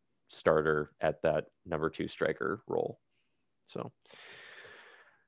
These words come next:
assists, we are not in agreement here. So let's start off with you, Sam,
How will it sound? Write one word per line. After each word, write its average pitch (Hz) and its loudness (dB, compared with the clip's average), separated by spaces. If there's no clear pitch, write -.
assists, - 10
we 120 12
are 110 12
not 135 8
in 95 6
agreement 85 4
here. - -2
So 87 12
let's 110 10
start 143 10
off 127 10
with 104 8
you, 95 4
Sam, 78 0